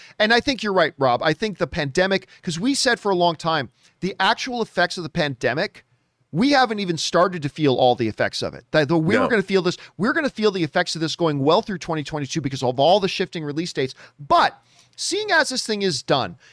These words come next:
Speaker 1: and they will probably even have the post-production done, I'm gonna guess within the next eight months. Do you think there's a possibility that this thing at some point, maybe they could move the date up, or do you think a true heart of the summer release schedule is what's best for this movie? What do you think?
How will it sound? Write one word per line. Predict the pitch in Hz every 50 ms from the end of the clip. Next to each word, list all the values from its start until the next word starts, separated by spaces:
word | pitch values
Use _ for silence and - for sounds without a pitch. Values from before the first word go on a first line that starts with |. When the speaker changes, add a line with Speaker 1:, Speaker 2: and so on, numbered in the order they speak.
| - _ -
Speaker 1:
and | - 240 247
they | 226 320 359
will | 359 330 381 480 453 453 -
probably | - - - 214 226 254 302 - 277 220 220 214
even | 214 185 202 185
have | 175 175 151
the | 147
post-production | - 180 190 190 - - 156 160 151 - - 143 135
done, | 127 147 139 139 135 127 127 _ _ -
I'm | 214 226
gonna | 294 269 208
guess | 160 - 175 175 -
within | 170 143 151 143 131
the | 127
next | 123 123 120 - -
eight | 123 120 120
months. | 143 160 131 - - _ - - _ _ _
Do | 135 156
you | 190 190 220 277
think | 294 - 294 277 -
there's | 277 269 233
a | 254
possibility | - 240 226 240 - - 208 185 220 220 226 208 226 214
that | 180 180 160
this | 208 202 - -
thing | 208 202 196
at | 208 180 -
some | - - - 175 175 190
point, | 175 - 190 190 185
maybe | 151 147 156 160 175
they | 160 165
could | - - 175 170 151
move | 165 175 156
the | 143 151
date | 139 160 160 165
up, | 160 175 185 -
or | 160 151
do | 131 139
you | 165 196 214
think | - - 196 196 170 - - - - - _ -
a | 151 147 135 - _ _ _ -
true | - - - 233 233 233 240 240 233
heart | - - - 196 208 202 -
of | 175 156
the | 160 160
summer | - - 185 170 165 165 160
release | 147 147 143 143 151 151 -
schedule | - - 151 147 135 139 143 139 135
is | 135 131 131
what's | 135 127 -
best | - 135 123 -
for | - 139
this | 113 110 - -
movie? | 123 107 104
What | 104 127 131
do | 123
you | 113
think? | - - 90 85 -